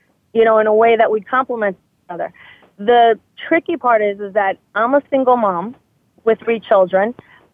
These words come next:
from ages eleven to twenty-one, and he has two babies, well, two sons, but he's actually, he's a single father, vers-, so he's Mister Mom,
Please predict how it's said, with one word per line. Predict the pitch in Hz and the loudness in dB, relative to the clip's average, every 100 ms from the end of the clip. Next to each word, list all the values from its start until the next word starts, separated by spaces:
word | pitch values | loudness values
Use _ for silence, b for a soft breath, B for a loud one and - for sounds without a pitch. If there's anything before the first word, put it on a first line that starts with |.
| _ | _
from | 233 220 214 208 202 - | 0 2 2 0 -4 -2
ages | 226 226 254 - _ - | -2 0 -4 -4 _ -2
eleven | 208 220 220 262 269 - | 2 2 2 -2 -10 -14
to | 226 | -16
twenty-one, | - 240 233 233 175 185 233 _ _ _ _ 208 | -4 -2 0 -2 -2 -4 -12 _ _ _ _ -4
and | 226 220 220 220 | -2 -2 -4 -4
he | - 294 285 | -4 -2 0
has | 254 233 208 _ _ _ - | 2 0 -2 _ _ _ -2
two | 320 311 294 | 2 4 2
babies, | 233 226 196 185 202 202 | 2 2 2 -2 -8 0
well, | 208 - - | 2 2 -2
two | 285 254 | -4 -2
sons, | - 240 208 180 | 0 0 -2 -6
but | - 202 _ - | -2 -2 _ -6
he's | 320 311 226 _ _ _ 226 | -2 -2 -4 _ _ _ -2
actually, | 233 - 254 226 220 220 196 _ _ _ _ _ _ | -2 -2 -6 -4 -4 -6 -10 _ _ _ _ _ _
he's | _ 269 262 | _ -2 0
a | 269 | 0
single | 262 240 214 - | 0 0 0 0
father, | 247 240 202 113 165 | 0 0 -2 -12 -4
vers-, | 214 208 _ _ | -4 -4 _ _
so | 240 | -4
he's | 233 311 | -2 -6
Mister | 277 233 - | -6 -6 -8
Mom, | 196 196 | -4 -4